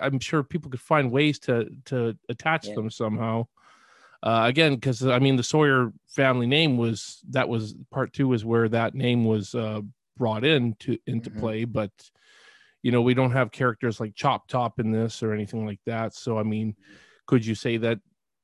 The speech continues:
Speaker 1: Chop Top was away in Vietnam during this time? I mean, this was pretty early in the Vietnam
Speaker 2: <laughs>
Speaker 1: War, but I mean, I'm sure some people could probably buy
Speaker 2: Yeah.
Speaker 1: that,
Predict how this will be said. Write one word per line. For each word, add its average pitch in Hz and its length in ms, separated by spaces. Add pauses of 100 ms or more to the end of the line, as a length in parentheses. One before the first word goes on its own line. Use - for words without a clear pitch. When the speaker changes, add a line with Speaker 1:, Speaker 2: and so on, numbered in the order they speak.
(140)
Speaker 1:
Chop 123 260
Top 135 280
was 123 680
away 143 260
in 190 120
Vietnam 214 640
during 196 260
this 220 180
time? 113 280
I 113 60
mean, 117 200
this 120 160
was 120 140
pretty 123 320
early 120 320
in 107 160
the 107 200 (140)
Vietnam 117 460
Speaker 2:
<laughs> 113 120
Speaker 1:
War, 127 280 (580)
but 185 160
I 190 80
mean, 175 200
I'm 160 80
sure 170 220
some 160 240
people 135 300
could 117 300 (160)
probably 113 560 (500)
buy 113 360
Speaker 2:
Yeah. 104 280
Speaker 1:
that, - 100